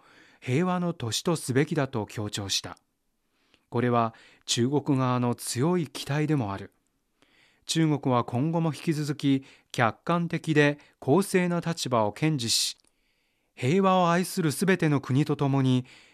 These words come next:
ウクライナ危機の平和的解決のために建設的な役割を果たしていくと述べました。次に、今年に入って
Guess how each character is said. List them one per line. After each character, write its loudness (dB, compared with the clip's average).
ウ -2
ク 2
ラ 4
イ 2
ナ 2
危 -12
機 -2
の 2
平 0
和 0
的 -8
解 -2
決 -4
の 2
た -2
め 2
に 2
建 0
設 -6
的 -2
な 2
役 -2
割 0
を 2
果 -8
た -2
し -4
て 0
い -2
く -16
と -2
述 -4
べ -6
ま -10
し -6
た。 -18
次 0
に、 -4
今 -4
年 2
に 6
入 4
っ 2
て -2